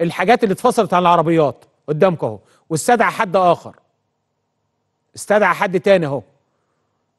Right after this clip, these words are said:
بيسال حد تاني اهو وزير النقل. خلوا الكاميرا تركز كده تجيب لنا، ايوه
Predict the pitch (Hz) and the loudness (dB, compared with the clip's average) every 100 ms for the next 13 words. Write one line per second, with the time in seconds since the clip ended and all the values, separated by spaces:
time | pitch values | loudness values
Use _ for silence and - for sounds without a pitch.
0 | - 208 202 170 - 196 175 208 196 175 | 0 2 2 -2 -2 -4 -2 2 2 2
1 | 175 156 170 160 156 147 _ _ _ _ | 2 2 0 -2 -4 -6 _ _ _ _
2 | _ _ _ _ _ _ _ _ _ _ | _ _ _ _ _ _ _ _ _ _
3 | _ _ _ _ _ _ _ _ _ _ | _ _ _ _ _ _ _ _ _ _
4 | _ _ _ _ _ _ _ _ - 202 | _ _ _ _ _ _ _ _ -4 -2
5 | - 214 190 170 190 - 156 - 185 165 | 0 0 0 0 -2 -2 -8 -4 -2 -2
6 | 156 170 196 175 _ _ _ _ _ _ | 0 -2 -2 -4 _ _ _ _ _ _
7 | _ _ _ _ _ _ _ _ _ _ | _ _ _ _ _ _ _ _ _ _
8 | _ _ _ - 127 143 | _ _ _ -8 -4 -2